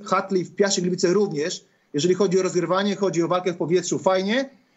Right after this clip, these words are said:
Jeżeli chodzi o nadążanie za ofensywnym graczem, chociaż tutaj ma przeciwko siebie Stazińskiego, to też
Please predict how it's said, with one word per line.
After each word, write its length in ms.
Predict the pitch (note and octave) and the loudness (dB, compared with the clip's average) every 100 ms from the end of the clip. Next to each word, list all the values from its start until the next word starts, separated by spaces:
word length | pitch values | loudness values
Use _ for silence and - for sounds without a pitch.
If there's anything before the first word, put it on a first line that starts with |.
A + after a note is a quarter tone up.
| _ | _
Jeżeli 260 | D#3+ F#3 F3+ | 2 2 2
chodzi 320 | G#3 G3 F#3+ | 2 2 0
o 40 | |
nadążanie 600 | F#3+ E3+ F3+ F3+ G3+ G3 | 0 -2 0 0 0 0
za 120 | E3+ E3+ | -2 -2
ofensywnym 460 | E3 G3 F#3 F3+ | -2 -2 -2 0
graczem, 340 | F3 E3+ F#3+ F3+ | 0 0 -2 -2
chociaż 220 | F3 E3 | -4 -4
tutaj 220 | - F3 | -2 0
ma 180 | E3 D#3+ | 2 -2
przeciwko 320 | - E3+ E3 | -4 -2 0
siebie 280 | F3 D#3+ E3 | 0 0 0
Stazińskiego, 600 | E3 D#3 C#3 G3+ D#3+ B2 | 0 0 0 0 0 -2
to 80 | C3+ | -2
też 500 | A#2+ - D3+ - | -4 -2 -4 -4